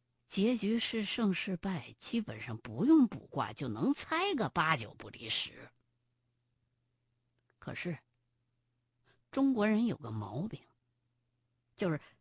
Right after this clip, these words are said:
好大喜功。丁一不是傻子，在当今万岁爷跟前儿说第三仗必败，脑袋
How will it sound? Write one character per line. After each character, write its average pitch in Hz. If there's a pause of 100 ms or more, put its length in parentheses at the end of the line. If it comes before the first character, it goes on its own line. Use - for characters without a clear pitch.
(580)
好 185
大 247
喜 -
功。 180 (1900)
丁 285
一 277
不 233
是 285
傻 -
子， 101 (1500)
在 196
当 226
今 226
万 214
岁 160
爷 160
跟 190
前 -
儿 127 (300)
说 190
第 180
三 311
仗 262
必 254
败， 359 (1300)
脑 180
袋 294